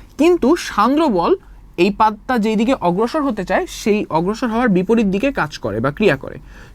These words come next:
So, এই দুইটা বল পরস্পর পরস্পরকে প্রশমিত করে দেয়, এই জন্য বস্তুটা আর, আহ, তর-, বস্তুটার আর কি থাকে না? ত্বরণ থাকে না। বস্তুটা তখন কি হয়ে যায়? সমবেগে চ-, চলতে থাকে। So, আহ, আমরা বলতে পারি আসলে এই যে বলটা প্রয়োগ করা হয়েছিল, এই বলটার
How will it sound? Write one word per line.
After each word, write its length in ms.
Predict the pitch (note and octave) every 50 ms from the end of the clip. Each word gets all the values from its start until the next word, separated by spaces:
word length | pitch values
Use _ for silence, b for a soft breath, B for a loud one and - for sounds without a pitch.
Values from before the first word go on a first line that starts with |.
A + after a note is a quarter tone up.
| - -
So, 80 | G3+ F#3+ -
এই 200 | - G3 A#3+ A#3
দুইটা 280 | A3+ C4+ C4 D4+ D4
বল 260 | C4 G#3 G3 A#3 D#4+
পরস্পর 540 | D#4+ - F#3+ F3 F3+ G3 G3+ - - A3+ A3+
পরস্পরকে 500 | A3 G3+ G3 G3+ G3+ - - A3 - B3
প্রশমিত 460 | B3 - B3 G#3 - A#3+ A#3 A#3+ A#3
করে 200 | B3+ B3 B3+ B3
দেয়, 200 | A#3+ C#4 F4 G4 F#4+
এই 120 | D#3+ D#3+ E3
জন্য 300 | F#3 G3 G#3 A3+ D4+ F#4 B B B B B B B C#3
বস্তুটা 540 | D3 E3+ F3+ - - A#3 A#3+ A#3+ C#4 E4 F4 - -
আর, 240 | D3 C#3+ D3 F3+ D4+ G#4+ - B B B B B -
আহ, 300 | D3+ C3+ C3+ C3 B2 - - - - - - -
তর-, 160 | - A#3+ A3+ G3
বস্তুটার 480 | F3 F3+ G#3 - - C4+ B3+ C4+ B3+
আর 80 | C4 D4
কি 140 | - - A#3+
থাকে 200 | - C4+ C#4 D#4+
না? 100 | G#4 G4
ত্বরণ 460 | - - - G#3+ G#3 G#3+ A3+ A3+ G3+
থাকে 240 | - D3+ D3 C3+ A#2+
না। 100 | A#2+ A#2+
বস্তুটা 340 | C3 D3+ D3+ - G3 G3+
তখন 220 | G3 G#3+ A3 A#3 A#3
কি 120 | A3+ A#3+
হয়ে 100 | A3+ A3+
যায়? 160 | A3+ D4 F#4+ -
সমবেগে 560 | - - - F3+ F3 G3 G3 F#3+ F3+ F3 E3+
চ-, 120 | F3 - - - - - - -
চলতে 260 | - G#3+ F3+ E3 D3 B2+
থাকে। 280 | - A#2 - - - - b b b b b b b -
So, 60 | - D#3+
আহ, 720 | C#3 B2 - - - - - - A2+ B2 A#2+ A#2+ A#2+ G#2+ - - - - - - -
আমরা 180 | D#3+ F#3 A3
বলতে 260 | G#3+ A3 A3+ A3 A#3 A#3+
পারি 180 | B3+ C4+ C4
আসলে 240 | B3+ B3 - C4+ B3 - -
এই 160 | F3+ A3 A#3+
যে 100 | G#3 C4+
বলটা 300 | A#3+ A3 A3+ A#3 A#3 C4
প্রয়োগ 220 | B3 A3+ A3 A3 A3
করা 180 | B3 B3+ C4
হয়েছিল, 320 | B3+ A#3+ A#3 - C4 C4+ D#4 - -
এই 140 | F3 G#3 A3
বলটার 440 | F#3+ A3 A3 A3 A3+ - B3+ C4